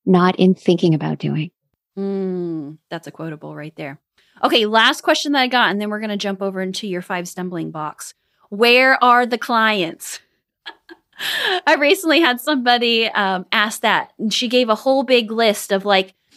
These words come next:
Speaker 2: "I'm doing this, I'm doing that, I'm posting, I'm, I'm getting on podcasts, I'm speaking, I'm da, da, da, da, da, da, da, da, da, da, da, da, da, da, da."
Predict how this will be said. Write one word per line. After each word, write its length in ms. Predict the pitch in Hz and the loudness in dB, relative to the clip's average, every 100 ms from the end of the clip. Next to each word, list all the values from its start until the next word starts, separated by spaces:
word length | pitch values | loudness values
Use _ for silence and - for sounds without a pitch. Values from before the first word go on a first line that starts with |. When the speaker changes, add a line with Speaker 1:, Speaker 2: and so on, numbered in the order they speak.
| _ 175 | _ -8
Speaker 2:
"I'm 100 | 180 | 2
doing 300 | 277 311 285 | 4 6 6
this, 240 | 208 190 | 2 2
I'm 140 | 190 | -2
doing 320 | 214 269 285 277 | 0 2 4 4
that, 300 | 196 165 - | 2 0 -2
I'm 240 | 185 180 | -2 -2
posting, 640 | 190 285 285 - 220 180 180 | 0 0 0 0 2 2 2
I'm, 300 | 180 180 185 _ _ 170 | 2 0 -6 _ _ 0
I'm 220 | 190 180 | 0 2
getting 240 | 285 285 | 2 4
on 140 | 285 269 | 4 4
podcasts, 760 | - 226 214 226 190 165 - | 2 0 0 0 2 2 0
I'm 220 | 165 175 | -2 0
speaking, 580 | 180 - 302 262 202 196 | -4 0 0 2 0 2
I'm 120 | 175 | 2
da, 140 | 185 269 | 2 2
da, 100 | 240 | 0
da, 100 | 247 | 0
da, 120 | 294 | 2
da, 120 | 254 | 2
da, 280 | 233 254 262 | 0 0 0
da, 0 | |
da, 300 | 226 233 262 | 0 0 2
da, 100 | 226 | 2
da, 0 | |
da, 340 | 220 262 254 | -2 -4 -4
da, 120 | 247 254 | -4 -4
da, 120 | 254 | -4
da, 180 | 247 | -4
da." 140 | 254 | 0